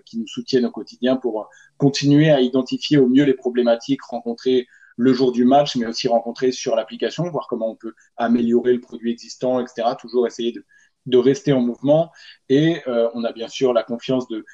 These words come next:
euh, de nos partenaires depuis le début, que sont, euh, l'Olympique de Marseille et la Ligue de football professionnel. Et, euh, en plus de ça, ce qui est plutôt positif, c'est qu'on a réussi à boucler d'autres partenariats, euh,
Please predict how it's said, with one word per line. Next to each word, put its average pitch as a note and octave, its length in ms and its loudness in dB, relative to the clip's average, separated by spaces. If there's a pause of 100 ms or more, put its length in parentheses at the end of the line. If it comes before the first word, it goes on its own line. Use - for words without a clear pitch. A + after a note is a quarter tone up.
(160)
euh, C#3+ 220 -2
de B2+ 180 2
nos B2 260 4
partenaires C3 640 2
depuis A#2+ 300 -6
le B2+ 40 -12
début, C#3 580 0
que B2+ 100 -4
sont, C3 360 -2
euh, A#2+ 60 0
l'Olympique A2+ 420 -8
de A#2 60 -4
Marseille B2+ 640 -2
et A#2 60 -6
la A2 120 -10
Ligue A#2 200 -12
de A#2+ 80 -6
football B2+ 340 -4
professionnel. B2 680 -6 (520)
Et, E3+ 400 2
euh, A#2+ 240 4
en B2 100 -6
plus A#2+ 240 -8
de A#2 100 -6
ça, C#3+ 440 4
ce - 80 -18
qui - 80 -6
est B2 40 -2
plutôt B2+ 240 -4
positif, A#2+ 440 -4
c'est B2+ 120 -4
qu'on A#2 120 -6
a A2 60 0
réussi G#2+ 300 -4
à A#2 80 4
boucler A#2+ 440 -6
d'autres D3+ 320 -6
partenariats, A#2 640 -4 (360)
euh, G2+ 140 -2